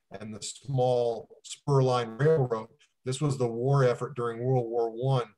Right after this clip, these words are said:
because pyrite was being used in the production of high explosives, uh, for the war effort. And so it became a national strategic priority, uh,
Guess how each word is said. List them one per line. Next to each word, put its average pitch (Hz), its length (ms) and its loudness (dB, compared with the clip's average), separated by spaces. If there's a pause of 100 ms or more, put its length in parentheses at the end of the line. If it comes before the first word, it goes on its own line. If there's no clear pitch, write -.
(260)
because - 380 -6
pyrite 127 600 2
was 113 140 -10
being 117 260 -6
used 117 480 -10 (160)
in 117 120 -8
the 117 60 -6
production 113 520 -6
of 107 140 -10
high 123 180 -4
explosives, - 920 -6 (280)
uh, 104 240 -6 (160)
for 117 80 -8
the 113 80 -10
war 120 180 2
effort. - 360 -12 (120)
And 107 100 -16
so 113 180 -10
it 110 60 -12
became 113 240 -8
a 104 40 -8
national 113 580 -8 (800)
strategic 123 640 -2
priority, 110 680 -2 (360)
uh, 101 180 -8